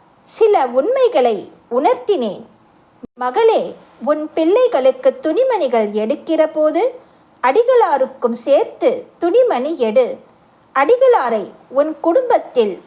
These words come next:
மூத்த பிள்ளையாக கருதி எடுத்து வைத்து தின்பண்டங்கள் செய்து வைத்து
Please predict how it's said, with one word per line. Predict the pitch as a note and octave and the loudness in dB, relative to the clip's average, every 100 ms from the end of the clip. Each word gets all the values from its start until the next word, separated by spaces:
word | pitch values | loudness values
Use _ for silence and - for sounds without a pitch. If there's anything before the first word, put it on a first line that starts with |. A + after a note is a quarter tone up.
| - | -8
மூத்த | A#3+ B4 B4+ A#4+ A4+ | -2 -2 0 -4 -2
பிள்ளையாக | B3+ G#3+ A3+ C4 B3 B3+ C#4 | -2 0 0 2 0 0 -2
கருதி | B3 B3+ D#4+ F4+ A#4 B4 - _ _ - | 0 0 0 0 0 -2 -16 _ _ -2
எடுத்து | C#4 B4+ - G#4+ | 2 2 0 -2
வைத்து | B3+ B3+ - A#3+ A#3 - - _ | 0 -2 -2 -2 -2 -8 -20 _
தின்பண்டங்கள் | - F4 A4+ C5 A#4+ F#4 C4+ A3 | -4 -2 -2 -2 -2 -2 -2 -4
செய்து | G#3+ - B3+ G4+ G4+ | -2 0 2 2 0
வைத்து | G#3+ A#3+ - A#3 C#3 | -2 -4 -2 -2 -2